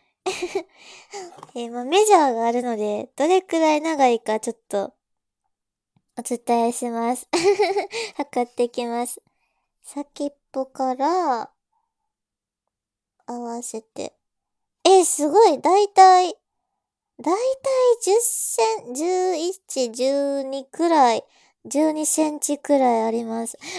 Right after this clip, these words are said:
<laughs> え、結構長い。大丈夫かな？入るかな？<laughs>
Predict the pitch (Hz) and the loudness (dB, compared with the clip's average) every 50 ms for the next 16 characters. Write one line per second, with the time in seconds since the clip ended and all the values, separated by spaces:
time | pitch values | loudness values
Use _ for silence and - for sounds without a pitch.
0 | 359 370 - 370 381 381 403 - 440 480 453 370 - 349 - - 403 370 - - | -8 -8 -4 -4 -4 -4 -4 -6 -6 -8 -6 -4 -4 -4 0 0 -2 0 0 -2
1 | 320 302 311 330 320 302 302 294 262 269 _ _ _ _ _ _ _ _ _ _ | -2 -2 0 -2 0 0 0 -2 -2 -6 _ _ _ _ _ _ _ _ _ _
2 | _ _ - - 302 302 294 294 302 294 285 269 269 254 247 240 - 269 302 311 | _ _ -6 -4 -4 -4 -2 -2 -2 -2 -2 -4 -6 -6 -8 -10 -6 -4 -2 0
3 | 277 302 - 294 262 247 247 233 _ | 0 0 0 -2 -4 -4 -6 -12 _